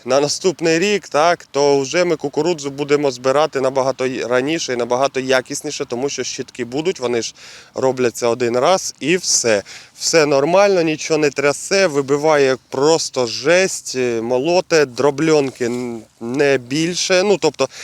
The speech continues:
є де-інде, але, я б сказав, навіть набагато менше, ніж без щитків. Тому рекомендую двома руками за. Е, у ко-, неважливо, в принципі, який комбайн, якщо барабан, от, треба зашивати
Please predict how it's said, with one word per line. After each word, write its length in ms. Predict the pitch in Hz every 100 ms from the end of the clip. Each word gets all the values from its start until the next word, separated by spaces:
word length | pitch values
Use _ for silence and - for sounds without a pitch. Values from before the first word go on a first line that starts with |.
| - -
є 380 | 135 190 269 202
де-інде, 680 | 131 160 190 254 240 151 123
але, 520 | - 131 147 175 170 139 113 104 110
я 80 |
б 80 | 143
сказав, 220 | - 160
навіть 300 | 156 151 139
набагато 500 | 135 139 143 151 135
менше, 440 | 131 165 190 - 131
ніж 260 | 147 147
без 320 | 117 120 147 151
щитків. 640 | - 156 - - 117 87 - - _
Тому 340 | 113 120 156
рекомендую 680 | 160 143 143 131 131 160 151
двома 300 | 131 139 143
руками 380 | 139 135 127 131
за. 340 | 117 104 92
Е, 220 | 87 - 92 92 92 87
у 200 | 90 127
ко-, 220 | 127 156 131
неважливо, 720 | 139 151 208 208 170 175 156
в 40 |
принципі, 340 | 156 147 -
який 180 | 143 147
комбайн, 440 | 151 156 202 190 135
якщо 220 | - 131
барабан, 560 | 135 135 143 180 180
от, 180 | 135 - - - _ -
треба 420 | 123 151 147 131
зашивати 680 | 120 117 113 110 123 123